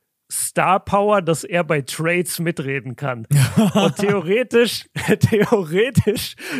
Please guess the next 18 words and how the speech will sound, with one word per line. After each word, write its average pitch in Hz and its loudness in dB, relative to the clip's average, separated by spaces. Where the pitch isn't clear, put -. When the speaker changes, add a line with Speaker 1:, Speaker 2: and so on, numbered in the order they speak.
Speaker 1:
könnte 208 0
ja 196 4
Toronto 196 -2
sagen, 180 2
„Ey, 165 2
wir 143 0
sind 135 -2
voll 156 -2
interessiert 160 -2
an 196 0
Maxi 156 0
Kleber. 147 2
Ich 131 0
glaub, 151 0
wir 156 2
kriegen 165 -2
den 156 2
hin.“ 226 2